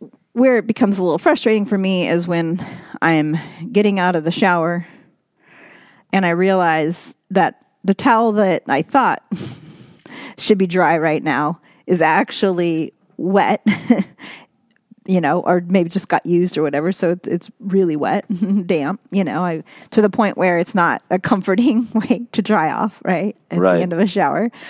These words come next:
Speaker 1: Or it's non-existent. And I forgot to, like, look real quick to make sure that, that my towel is there. And so I'm like, "Ah, I don't have a towel." I just assume that it's taken care of or whatever. And so I, I, I've now <laughs> learned to at least make sure that there is a towel there and then go get a,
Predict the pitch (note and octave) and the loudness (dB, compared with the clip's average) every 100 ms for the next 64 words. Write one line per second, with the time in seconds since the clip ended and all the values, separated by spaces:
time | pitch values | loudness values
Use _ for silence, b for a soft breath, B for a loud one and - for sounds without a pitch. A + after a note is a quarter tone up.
0 | B B - D4+ F#4 G4+ - A#3 G3+ F3+ | B B 2 2 4 2 2 2 2 0
1 | F3 C#4+ - G2 G#2 - - F#3 F3 E3 | 0 0 0 -4 -6 -8 -4 0 0 0
2 | D#3+ D3+ - - - F3+ G3 - E3+ D3 | -2 -2 -6 -8 -2 2 0 2 0 2
3 | F#3 F#3+ - F3 - F3 - E3+ D3+ - | 2 0 2 -2 0 -2 -2 -4 -4 -4
4 | F3 E3 D#3+ - _ D#3 - A2+ - - | -2 0 -2 -4 _ -4 -2 -4 -2 -2
5 | D#2+ B3+ G4 - - D#3 - F3 F#3 F#3+ | 0 0 0 0 -2 -2 -2 -2 0 0
6 | E3+ - E3+ E3+ C#3 C#4+ F4+ E4 A3 G#3 | 0 0 -2 -4 -4 0 2 2 2 2
7 | G#3 D#3+ - - G1+ - F3+ F#3 - - | 0 -2 -2 -4 -4 -2 -2 -2 -6 0
8 | A3+ A3 G3 F3 - - B B B B | 2 2 0 -2 -4 -12 B B B B
9 | B B B B - G#3 - C4+ B3 A3 | B B B B -2 0 2 2 4 2
10 | G#3 F3 F3 F3 D#3+ D#3+ D#3+ - F3+ F3 | 2 0 2 0 0 0 0 2 2 4
11 | F#3 F#3 F3+ - A3+ A#3+ D#4 C4 A3+ G3+ | 2 2 -2 0 2 4 4 4 2 0
12 | A#3 G#3+ G3 F3 - B B - B3+ G#3+ | 0 0 -2 -6 -8 B B -2 2 4
13 | A3+ A3 G#3+ G#3+ G#3+ - G#3+ G3 F#3+ - | 2 0 2 0 0 0 2 4 0 0
14 | G3 F#3+ E3+ - A3 G#3 E3 E3 D#3+ F#3+ | 0 0 -2 2 2 2 0 0 0 -2
15 | F3 F3+ F3 E3+ E3 | 0 0 0 0 0